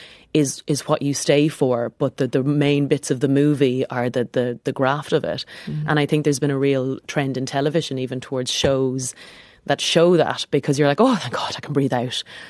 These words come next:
Speaker 1: I am actually normal," rather than this, this sort of, like, "And then the next thing you know, we were just perfect together and I'd met my other half."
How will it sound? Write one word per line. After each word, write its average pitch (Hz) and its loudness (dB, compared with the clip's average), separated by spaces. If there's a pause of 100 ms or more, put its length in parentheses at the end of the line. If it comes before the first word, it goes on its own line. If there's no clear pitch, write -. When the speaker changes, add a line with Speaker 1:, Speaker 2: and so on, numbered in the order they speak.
(180)
Speaker 1:
I 139 -4
am 139 -2
actually 135 -2
normal," 135 0
rather 127 0
than 135 -4
this, 127 -8 (100)
this 143 -2
sort 147 0
of, 143 -2
like, 135 -2 (280)
"And 196 2
then 190 6
the 185 6
next 196 2
thing 214 4
you 208 6
know, 180 4 (640)
we 214 6
were 214 6
just 185 2
perfect 175 2
together 156 4
and 165 2
I'd 151 4
met 165 2
my 143 0
other 160 2
half." 147 -2